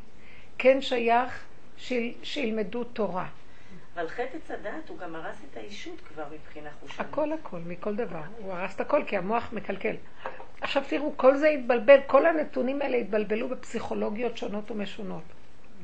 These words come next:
Speaker 1: התורה אומרת, על כן, יעזוב איש את אביו,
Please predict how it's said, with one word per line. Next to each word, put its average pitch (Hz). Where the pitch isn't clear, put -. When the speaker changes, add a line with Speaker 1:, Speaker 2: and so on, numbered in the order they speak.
Speaker 1:
התורה 320
אומרת, 453
על 233
כן, 294
יעזוב 233
איש 240
את 233
אביו, -